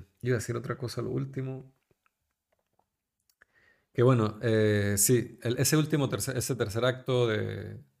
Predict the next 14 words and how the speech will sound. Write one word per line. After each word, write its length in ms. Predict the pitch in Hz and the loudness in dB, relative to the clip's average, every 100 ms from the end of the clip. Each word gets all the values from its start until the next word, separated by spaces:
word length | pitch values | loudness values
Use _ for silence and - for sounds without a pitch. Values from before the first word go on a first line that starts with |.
| _ _ _ _ _ _ _ _ _ | _ _ _ _ _ _ _ _ _
de 840 | 110 98 101 101 101 101 101 - - | -8 -6 -6 -8 -8 -10 -12 -12 -6
Asbestas 840 | 92 113 139 139 170 165 - - | -2 2 2 2 -2 -2 -6 -6
es, 600 | 113 110 104 - - - - | -2 0 0 -2 -4 -8 -6
es, 260 | 101 - | -6 -4
es 100 | 113 | -2
lo 160 | 113 120 | 0 0
que 100 | 113 | -2
más 240 | 104 113 | -2 -2
se 100 | 127 | 0
siente 360 | 117 131 127 147 | 0 0 0 -2
como 500 | 127 104 101 98 101 | -2 -2 -4 -6 -4
sucesor 580 | - 104 101 90 117 123 | -2 0 -2 0 0 0
de 220 | 135 113 | 2 2
Madre, 580 | 107 117 107 110 127 | 2 2 0 -2 -4